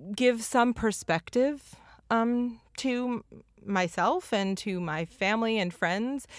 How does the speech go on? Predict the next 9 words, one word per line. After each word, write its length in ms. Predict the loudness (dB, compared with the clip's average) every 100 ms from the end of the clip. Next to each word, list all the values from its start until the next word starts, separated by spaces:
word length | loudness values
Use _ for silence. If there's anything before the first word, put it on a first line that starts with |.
| -14 -2
in 120 | 2
a 60 | 4
way 160 | 4
that 160 | 2 0 _ -10 2
doesn't 320 | 2 2 -2
feel, 340 | -2 0 0
like, 360 | 0 -2 -4 -10 -20 -20 -6
um, 680 | -2 -2 -2 -4 -6 -6 -8 _ _ _ _ _ -18 -16 -18 _ -6
uh, 300 | -4 -4